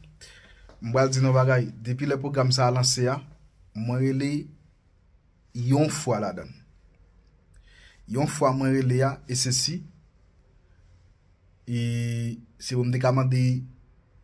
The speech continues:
plizyè enfòmasyon konsènan pwogram nan.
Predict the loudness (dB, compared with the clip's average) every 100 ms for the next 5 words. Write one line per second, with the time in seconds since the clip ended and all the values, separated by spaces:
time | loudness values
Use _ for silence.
0 | _ -4 0 4 4 4 2 0 0 0
1 | -2 0 -2 -2 -10 -20 -20 -20 _ -20
2 | -20 -20 -20 -20 -20 -20 -20 -20 _ _
3 | _ -6 -2 0 0 0 -4 2 2 2
4 | -6